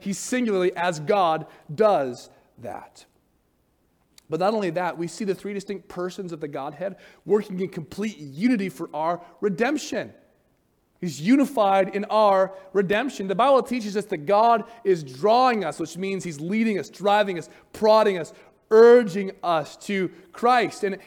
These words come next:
and the Bible teaches that the Father is drawing us in John six forty-four, that the Son is drawing us in John chapter twelve, verses thirty-two and thirty-three, that the Holy Spirit is drawing us in First Corinthians twelve three and Acts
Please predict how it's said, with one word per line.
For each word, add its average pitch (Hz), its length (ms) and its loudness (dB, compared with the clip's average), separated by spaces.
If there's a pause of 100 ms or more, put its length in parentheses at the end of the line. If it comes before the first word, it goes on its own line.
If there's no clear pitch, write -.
and 208 100 -6
the 208 40 -4
Bible 247 260 4
teaches 233 140 -2
that 220 100 0
the 202 80 -6
Father 269 880 4
is 185 160 -4
drawing 151 480 -2
us 113 220 -10
in 160 100 -10
John 165 300 -4
six - 340 -10 (240)
forty-four, 196 600 0
that 196 140 -4
the 208 100 -6
Son 320 540 6
is 226 200 -6
drawing 170 420 -2
us 143 200 -6
in 156 140 -10
John 180 320 -6
chapter 175 380 -8
twelve, 190 420 0 (220)
verses 180 280 -4
thirty-two 190 600 -4
and 180 140 -6
thirty-three, 190 460 -4
that 185 80 -8
the 196 120 -2
Holy 220 240 -2
Spirit 277 760 2
is 190 140 -6
drawing 180 400 -2
us 156 140 -10
in 170 80 -12
First 185 300 -6
Corinthians 180 420 -8
twelve 160 360 -6
three 202 320 -4 (280)
and 165 160 -12
Acts 175 260 -8